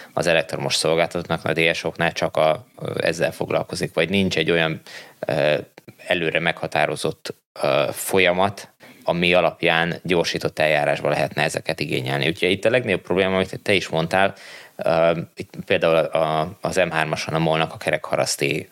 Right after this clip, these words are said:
ö, pihenőben kiépített töltője jó példa volt erre, ott azt, ö, személyesen kimentem, láttam, amikor átfúrták a, a, az autópálya alatt a, ö,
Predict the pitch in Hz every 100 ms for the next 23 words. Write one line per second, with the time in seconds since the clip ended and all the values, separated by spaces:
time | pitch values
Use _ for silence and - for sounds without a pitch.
0 | - 78 76 80 - - 82 76 73 71
1 | 73 73 85 - 78 69 - 76 - 76
2 | - 73 73 71 - - - - - -
3 | 107 - - 87 80 - 85 80 73 78
4 | 78 82 85 90 87 - - 73 - -
5 | 87 87 78 - - 76 76 - 80 80
6 | - - 80 85 80 73 78 - 82 82
7 | - 78 95 - 76 76 - - 76 -
8 | - - - - - - 62 71 73 -
9 | - 85 82 80 71 73 76 - 78 76
10 | - _ - 62 71